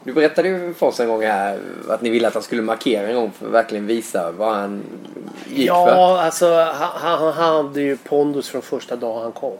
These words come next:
Speaker 2: Och det är klart, han hade ju två ringar på,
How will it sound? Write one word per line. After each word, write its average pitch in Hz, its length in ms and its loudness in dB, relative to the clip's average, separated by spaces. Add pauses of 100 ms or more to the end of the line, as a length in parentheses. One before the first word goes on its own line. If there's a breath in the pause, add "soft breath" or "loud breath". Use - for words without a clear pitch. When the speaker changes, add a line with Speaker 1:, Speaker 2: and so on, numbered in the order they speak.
Speaker 2:
Och 123 60 -6
det 127 80 -6
är 117 40 -6
klart, 123 260 -8
han 120 100 -6
hade 123 240 -6
ju 123 200 -2 (760 loud breath)
två 151 240 4
ringar 143 400 2
på, 139 320 -4